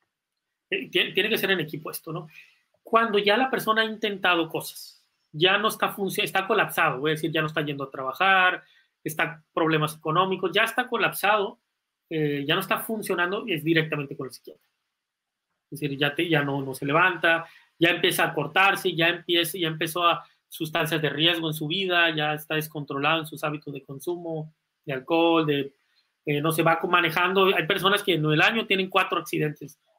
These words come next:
automovilísticos. Son conductas para suicidas.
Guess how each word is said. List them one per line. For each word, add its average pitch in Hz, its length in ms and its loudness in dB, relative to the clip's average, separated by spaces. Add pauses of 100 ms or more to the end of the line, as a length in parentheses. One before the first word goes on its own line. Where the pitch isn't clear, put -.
(120)
automovilísticos. 147 760 -8 (220)
Son 147 160 -8
conductas 160 340 -2
para 147 200 0
suicidas. 156 520 -4